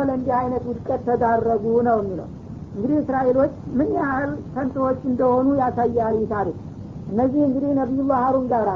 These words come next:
ጣዖት ሳያመልኩ ምርጥ የተባሉ ስዲቆች በነ ዑመር በነ አቡበክር ደረጃ የነበሩ ሰዎች ነበሩ። እነሱ እንኳን ነቢዩ ሙሳ ጋር አተካራ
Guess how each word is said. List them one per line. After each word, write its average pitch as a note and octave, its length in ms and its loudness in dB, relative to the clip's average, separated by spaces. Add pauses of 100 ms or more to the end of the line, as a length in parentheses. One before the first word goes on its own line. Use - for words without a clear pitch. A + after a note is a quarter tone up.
(100)
ጣዖት C4+ 320 0
ሳያመልኩ B3+ 520 -2 (100)
ምርጥ C#4+ 320 2
የተባሉ B3+ 500 0
ስዲቆች C4+ 500 0 (340)
በነ A#3 280 2
ዑመር C4+ 260 2
በነ B3+ 220 0
አቡበክር B3+ 400 2
ደረጃ B3 280 2
የነበሩ B3+ 400 2 (100)
ሰዎች B3+ 340 4
ነበሩ። A#3 380 2 (480)
እነሱ C4+ 420 2
እንኳን C#4+ 340 -2 (260)
ነቢዩ C4 340 0
ሙሳ C4 200 0 (100)
ጋር C4 200 -2
አተካራ C4+ 460 -4